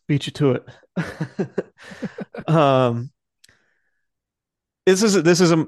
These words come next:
Micah Parsons thing. Like, if Mike McGlinchey holds up against Micah Parsons,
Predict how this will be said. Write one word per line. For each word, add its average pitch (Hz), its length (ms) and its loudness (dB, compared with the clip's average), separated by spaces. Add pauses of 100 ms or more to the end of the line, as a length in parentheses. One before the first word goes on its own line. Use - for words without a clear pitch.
Micah 143 320 0
Parsons 131 440 -2
thing. - 220 -10 (160)
Like, 131 300 0 (400)
if 156 200 2
Mike 165 240 2
McGlinchey 165 480 2
holds 135 280 2
up 131 200 2
against 123 280 0
Micah 127 240 0
Parsons, 123 720 -6